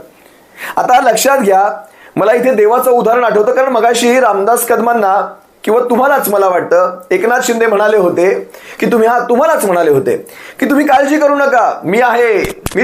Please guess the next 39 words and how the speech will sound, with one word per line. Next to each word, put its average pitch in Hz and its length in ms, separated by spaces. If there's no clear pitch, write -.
तुमच्या 214 260
पाठीशी 190 440
आहे" 185 100
म्हणणारे 180 420
एकनाथ 170 260
शिंदे 151 560
यांना 226 160
हे 233 260
काय 311 160
माहिती 277 520
की 302 440
जर 226 180
ही 214 340
टीप 311 340
जर 269 140
आतूनच 262 480
गेलेली 254 300
आहे 151 220
आणि 170 120
विशेषतः 196 440
भारतीय 180 400
जनता 180 180
पक्षातनंच 180 480
गेलेली 160 240
आहे 160 100
की 175 100
यांचं 175 260
मंत्रिपद 165 400
काढायचं 170 500
आहे 185 80
म्हणजे 143 240
काढायचं 143 480
आहे, 131 140
तर 208 80
मग 226 160
कोणीही 220 280
वाचवू 214 320
शकत 170 380
नाही. 120 220